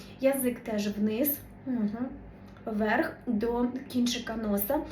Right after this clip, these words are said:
І зверніть увагу, ваша відстань між зубами однакова. Угу.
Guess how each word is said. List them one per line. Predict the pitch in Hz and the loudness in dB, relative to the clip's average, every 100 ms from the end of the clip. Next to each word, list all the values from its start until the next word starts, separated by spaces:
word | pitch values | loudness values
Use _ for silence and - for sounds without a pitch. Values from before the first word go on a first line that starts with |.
| - | -4
І | 269 | 0
зверніть | 240 233 233 214 208 | 0 0 -2 -2 0
увагу, | 214 285 320 | 2 4 4
ваша | 240 214 - | 2 2 0
відстань | 214 214 - 202 | -2 -2 0 2
між | 208 202 | 2 2
зубами | 214 220 262 294 285 | -2 0 4 4 4
однакова. | 240 208 220 220 214 202 196 180 - - - | 0 0 0 -2 -2 -4 -4 -6 -8 -14 -10
Угу. | - | -4